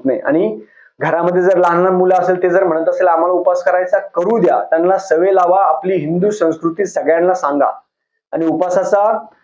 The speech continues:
जास्त बोवा करू नका. उपास फक्त हा उपास, उपास म्हणजे काय? आपल्या पोटाला आराम पाहिजे आणि नामस्मरण पाहिजे.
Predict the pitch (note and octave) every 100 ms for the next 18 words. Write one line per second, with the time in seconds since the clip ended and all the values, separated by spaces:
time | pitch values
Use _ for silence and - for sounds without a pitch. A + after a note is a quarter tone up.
0 | _ - E3 E3 G3+ D#3+ E3+ F#3+ F#3 F#3+
1 | G3 E3+ D#3 D3+ G3 G3 - - - G3+
2 | F#3 F3+ G3 G3+ G3+ - _ D#3+ F#3 G3
3 | G#3 G#3 G#3 G#3 A3+ A#3+ - _ _ _
4 | _ _ _ _ _ _ - - A3+ G#3+
5 | F#3+ G#3+ A3 G#3 G#3+ G#3+ G#3 F#3 C#3+ C#3
6 | - - F3+ G3 F3+ F3+ G3+ G3+ G3+ G3+
7 | F#3 E3+ - -